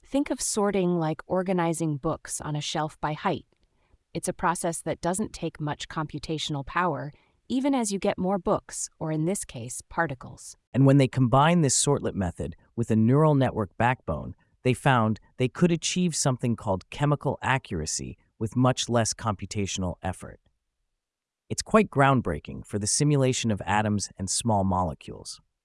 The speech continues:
Speaker 1: That's the beauty of it. This paper is suggesting we can get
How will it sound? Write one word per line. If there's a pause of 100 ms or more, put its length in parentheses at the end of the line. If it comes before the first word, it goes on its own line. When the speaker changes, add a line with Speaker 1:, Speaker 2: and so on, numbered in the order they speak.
(760)
Speaker 1:
That's
the
beauty
of
it. (1300)
This
paper
is
suggesting
we
can
get